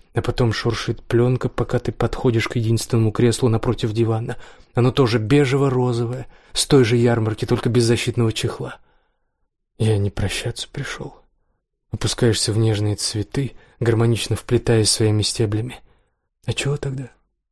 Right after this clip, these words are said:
«Я бы хотел ему сказать об этом».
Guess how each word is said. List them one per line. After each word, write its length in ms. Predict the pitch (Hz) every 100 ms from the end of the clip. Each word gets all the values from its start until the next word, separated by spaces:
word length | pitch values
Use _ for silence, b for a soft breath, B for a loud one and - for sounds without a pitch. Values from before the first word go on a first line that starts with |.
| _ _ _ _
«Я 160 | 107 107
бы 140 | 104
хотел 440 | - 120 - 139 135
ему 480 | 127 143 113 101 104 _ _ _ _
сказать 520 | - - 113 110 -
об 140 | 110 107
этом». 320 | 104 143